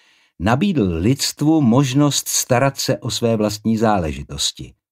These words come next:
vybudovat své městské státy, království a dynastie.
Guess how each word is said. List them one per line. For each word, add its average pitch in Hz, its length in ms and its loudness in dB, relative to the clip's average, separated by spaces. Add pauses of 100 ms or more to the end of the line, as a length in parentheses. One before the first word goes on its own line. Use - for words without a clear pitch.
(280)
vybudovat 104 600 -2
své 92 320 -2
městské 82 600 -6
státy, 123 640 -2
království 104 1080 -2
a 104 100 -2
dynastie. 92 840 -2